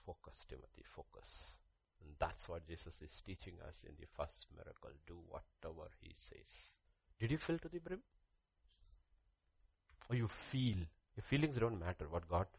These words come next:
"I have obeyed the voice of the Lord." Really?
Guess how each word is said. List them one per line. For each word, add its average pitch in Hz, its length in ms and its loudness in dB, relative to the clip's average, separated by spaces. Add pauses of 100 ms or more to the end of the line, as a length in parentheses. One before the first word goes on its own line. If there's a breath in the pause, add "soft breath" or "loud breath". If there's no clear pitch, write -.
(2250 soft breath)
"I - 60 12
have 208 200 12
obeyed 226 340 12
the - 60 8
voice 202 300 10
of 147 100 6
the - 100 2
Lord." - 240 0
Really? - 360 10